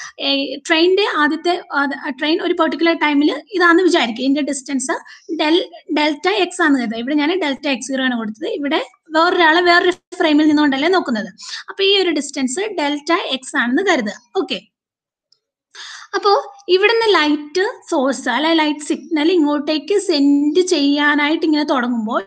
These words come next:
ഇത്രയാണല്ലോ നമ്മുടെ ആദ്യത്തെ distance എന്ന് പറഞ്ഞാല്. അപ്പൊ ഇത്രയും ഇവിടെ എ-, ഇവിടുന്ന് ലൈറ്റ് സോഴ്സ്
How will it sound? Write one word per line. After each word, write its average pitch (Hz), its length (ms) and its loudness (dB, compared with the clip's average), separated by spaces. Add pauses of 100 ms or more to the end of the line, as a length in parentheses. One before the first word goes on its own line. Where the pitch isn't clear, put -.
(140)
ഇത്രയാണല്ലോ 349 520 0
നമ്മുടെ 349 380 0 (360)
ആദ്യത്തെ 302 340 0
distance 320 360 -4
എന്ന് 254 140 -4
പറഞ്ഞാല്. 190 300 -8 (400)
അപ്പൊ 381 140 -4
ഇത്രയും 381 460 2 (300)
ഇവിടെ 370 420 0
എ-, 330 320 -4
ഇവിടുന്ന് 370 440 2
ലൈറ്റ് 294 220 0
സോഴ്സ് 349 460 2